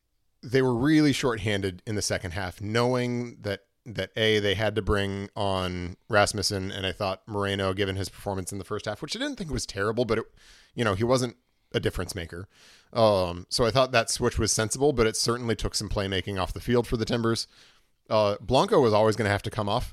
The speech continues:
He's just not ninety minutes fit yet, and so, you know, it was only a matter of time whether it was gonna be sixty or sixty-five or seventy minutes. I think it ended up being in the ballpark of seventy minutes or so. Um, they were gonna have to bring him off. Jimmy Chara, frankly,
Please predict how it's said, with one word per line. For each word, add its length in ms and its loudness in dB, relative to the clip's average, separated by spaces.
He's 320 -2
just 160 -2
not 300 -6
ninety 240 -2
minutes 240 -4
fit 200 -6
yet, 260 0
and 100 -6
so, 360 2
you 120 -2
know, 180 0
it 140 0
was 120 0
only 280 0
a 40 0
matter 300 2
of 80 -2
time 300 -4
whether 220 2
it 20 2
was 100 0
gonna 100 -4
be 120 -4
sixty 400 -2
or 80 0
sixty-five 500 -2
or 60 -6
seventy 240 0
minutes. 240 -2
I 60 -2
think 180 -4
it 40 -4
ended 220 -2
up 140 -6
being 480 -6
in 100 -4
the 80 -6
ballpark 400 -2
of 100 -8
seventy 320 -6
minutes 280 -8
or 80 -8
so. 320 -4
Um, 540 0
they 140 4
were 80 6
gonna 140 0
have 180 0
to 80 -6
bring 200 -4
him 120 -2
off. 340 -2
Jimmy 220 2
Chara, 320 4
frankly, 520 0